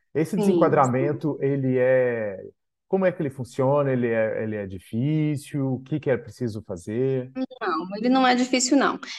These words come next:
Speaker 2: Existem al-, em alguns fatores, né? Um deles é a receita,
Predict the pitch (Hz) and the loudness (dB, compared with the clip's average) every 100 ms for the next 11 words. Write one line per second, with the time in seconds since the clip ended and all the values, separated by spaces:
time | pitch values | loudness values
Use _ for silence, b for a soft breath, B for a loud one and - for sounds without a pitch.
0 | B 220 220 254 285 262 262 - 226 233 | B 0 2 2 4 6 4 2 2 4
1 | 233 220 262 - 311 - - 190 185 196 | 4 2 -2 0 -2 0 -2 -2 -4 -2
2 | 240 294 392 _ b b 294 262 226 240 | 0 2 -2 _ b b 0 2 2 2
3 | 240 233 247 247 - 190 226 - 247 | 2 2 2 -2 -2 -2 -2 -2 -4